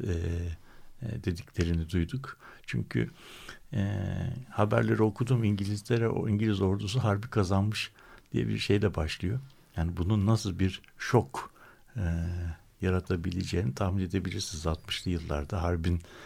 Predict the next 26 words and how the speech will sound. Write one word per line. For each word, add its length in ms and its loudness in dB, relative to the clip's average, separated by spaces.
İkinci 340 -4
Dünya 240 4
Savaşı'nın 720 2
bitiminden, 760 2
e, 240 -4
on 220 4
beş 240 2
yıl 80 -2
sonra, 500 2
e, 340 0
birisi 320 0
çıkıyor. 340 -2
Yani 200 4
İngiliz 260 2
ordusu 320 -2
savaşı 340 2
kazanmış 580 0
diyor. 100 -4
Yani 200 0
bu 160 0
aslında, 540 4
e, 260 0
milli 800 4
bir 340 2
şeyin, 460 -2
zaferin, 600 2